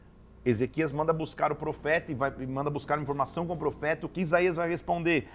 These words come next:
Versículo seis. Isaías lhe disse, "Assim diz o Senhor: Não temas por causa das palavras que vocês ouviram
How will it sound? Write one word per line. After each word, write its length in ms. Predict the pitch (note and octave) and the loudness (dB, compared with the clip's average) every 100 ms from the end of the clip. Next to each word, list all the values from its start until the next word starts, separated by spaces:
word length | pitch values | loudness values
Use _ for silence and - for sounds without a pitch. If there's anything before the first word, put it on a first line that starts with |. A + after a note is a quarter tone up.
| - | -4
Versículo 440 | C#3+ D3 E3+ F3 | -2 0 -2 -2
seis. 380 | D#3 D3+ C3 G#2 - - | -2 2 2 2 -8 -4
Isaías 480 | E3 C3+ E3+ F3+ D#3 | -2 8 8 8 2
lhe 100 | D#3+ | -2
disse, 400 | C3+ D3 - B2 | -2 -4 -4 0
"Assim 560 | D3 C#3+ - E3+ F#3+ F#3+ | 4 4 2 -2 0 0
diz 80 | D#3+ | 0
o 80 | |
Senhor: 480 | - F3+ F3 C#3 B2+ - - - | -2 -4 -2 0 -2 -4 -16 -4
Não 320 | D3+ F#3+ A3+ | 4 6 4
temas 460 | - F3+ F#3 G3 - | 2 2 2 0 -4
por 180 | D#3 | -6
causa 300 | D3 D#3 E3 | 2 4 4
das 160 | D3 D3+ | 2 -2
palavras 440 | - C#3 C#3+ C#3+ | 0 0 2 -2
que 80 | - | -4
vocês 380 | C3+ C3 D3 C3+ | -6 -4 -6 -4
ouviram 560 | C3+ G#2 G#2+ B2 C3+ | -6 -6 -4 -2 -2